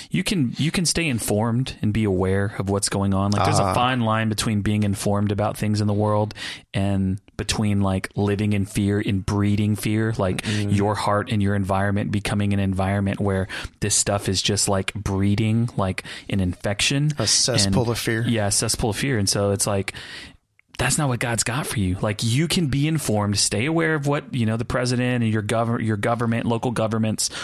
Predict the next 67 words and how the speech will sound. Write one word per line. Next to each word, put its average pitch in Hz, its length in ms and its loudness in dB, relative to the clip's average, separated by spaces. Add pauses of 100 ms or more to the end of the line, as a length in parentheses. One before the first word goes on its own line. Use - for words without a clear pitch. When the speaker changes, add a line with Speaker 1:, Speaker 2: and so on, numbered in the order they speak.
(100)
Speaker 1:
are 104 120 -2
saying, 120 520 0
and 101 140 0
take 147 320 -4
action 117 400 0
that 110 100 0
is 113 120 0
wise. 95 320 2 (180)
Seek - 240 -2
the 196 80 2
Lord, 113 320 0
do 107 100 0
whatever 123 260 0
he 160 100 2
says, 101 500 2 (640)
but 117 120 -4 (140)
you 131 120 0
don't 127 120 2
have 147 120 -2
to 117 100 -2
live 113 200 2
in 101 100 0
fear, 98 460 0
and 107 120 2
you 131 140 2
don't 160 200 0
have 135 160 -2
to 107 60 -2
partner - 460 -2
with 98 140 -2
that - 180 -4
stuff. - 380 -4 (100)
Like, 101 300 -4 (260)
that's 127 160 -4
my 143 80 0
big, 175 380 4
I'm, 170 120 4
Speaker 2:
Amen. 147 140 4
Speaker 1:
I'm 120 100 2
on 120 120 2
a 110 40 0
big 104 220 -2
kick - 240 -4
up 95 140 0
with 95 80 0
that 98 160 0
right 101 80 2
now. 127 160 4
So 120 160 4
Speaker 2:
Amen. 113 160 2 (340)
Speaker 1:
I 151 80 0
know 151 120 2
that 147 140 2
really 143 200 2
doesn't 123 200 0
have 120 120 0
to - 80 -4
do 117 80 2
with 117 100 0
this 113 160 0
episode, 113 460 0
but 101 180 0 (800)
don't 131 140 0
live 135 100 0
in 135 80 -2
fear, 127 180 0
guys. 95 300 0